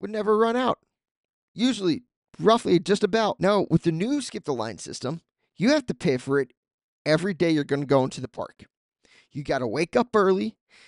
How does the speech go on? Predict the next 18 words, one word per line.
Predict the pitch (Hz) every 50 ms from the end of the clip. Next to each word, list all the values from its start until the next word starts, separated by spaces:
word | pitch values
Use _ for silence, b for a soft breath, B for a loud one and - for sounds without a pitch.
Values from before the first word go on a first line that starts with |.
| b b b
seven | - - - - 156 156 175 220
o'clock, | 247 247 - 226 226 220 214 - - - - - _ _ _ _ _ _ _ _ _
buy, | 156 143 139 190 214 226 240 233 _ _
buy | 127 82 110 170 202 226
Genie | 233 165 147 190 214 214 233
Plus, | 247 - - 214 196 175 190 - - - - - 117 _ - _
book | - 190 208 - 220
your | 214
Lightning | 208 190 208 196 - 180 190 175
Lanes, | 175 180 175 175 175 - - - b b b b b
and | - 127
everything | - - 143 160 165 151 - 175 170 151
else. | 135 87 - - - - -
Seven | - - - 165 180 196
o'clock | 202 - 214 208 196 190 -
in | 202 196
the | 196
morning | 185 185 170 147 143 143 135 131